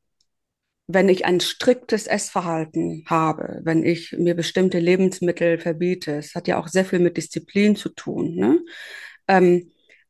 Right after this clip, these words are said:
dann kann ich auch da meinen Perfektionismus, meine Genauigkeit, meine Disziplin richtig ausleben. Und dann, ähm, jetzt habe ich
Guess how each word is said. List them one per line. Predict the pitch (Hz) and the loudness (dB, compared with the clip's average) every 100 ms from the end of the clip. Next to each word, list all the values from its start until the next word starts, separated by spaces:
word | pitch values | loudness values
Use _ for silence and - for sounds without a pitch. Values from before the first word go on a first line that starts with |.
| - | 2
dann | 185 190 | 4 2
kann | - 202 | 0 -2
ich | 196 185 | -2 -2
auch | 190 - | -4 -2
da | 190 | 0
meinen | 190 175 | 0 0
Perfektionismus, | 185 175 - 185 180 240 - 175 - - | -4 -8 -6 2 4 4 2 -2 -4 -6
meine | 170 165 | -2 0
Genauigkeit, | 165 165 180 208 190 - - 156 143 147 | 0 2 2 4 2 -2 -8 -4 -4 -4
meine | 185 175 165 | -2 0 0
Disziplin | 160 - - - 208 202 170 160 - - - - | -2 -8 -12 -4 2 4 4 0 -6 -20 -12 -6
richtig | 160 - 160 - | -6 -6 -8 -6
ausleben. | 156 156 - - - - - 180 175 _ _ _ _ | -8 -8 -10 -12 -14 -12 -16 -16 -20 _ _ _ _
Und | - 185 170 180 | 2 4 4 4
dann, | 208 247 202 160 165 - _ _ _ _ _ - | 4 6 6 6 2 -14 _ _ _ _ _ -4
ähm, | 175 165 165 160 160 160 180 | -2 2 2 2 0 -6 -12
jetzt | - - | -16 -8
habe | 185 | -4
ich | 175 - | -4 -6